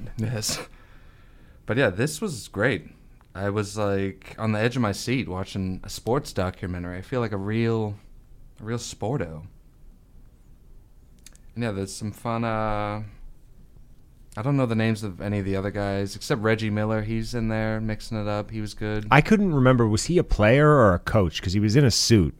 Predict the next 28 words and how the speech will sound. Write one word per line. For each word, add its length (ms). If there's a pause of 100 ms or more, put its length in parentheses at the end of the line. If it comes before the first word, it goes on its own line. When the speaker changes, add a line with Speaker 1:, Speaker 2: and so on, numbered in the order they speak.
Speaker 1:
He 100
was 140
Speaker 2:
So 60
Speaker 1:
both. 480
Speaker 2:
Okay. 420
Speaker 1:
He 100
was, 180
Speaker 2:
No, 80
Speaker 1:
like 80
Speaker 2:
I 20
know 160
he 100
was 140
a 40
player, 220
but 120
was 220
he 80
a 60
player 380
in 240
that 200
game 200
or 60
was 120
he 80
the 100
coach? 520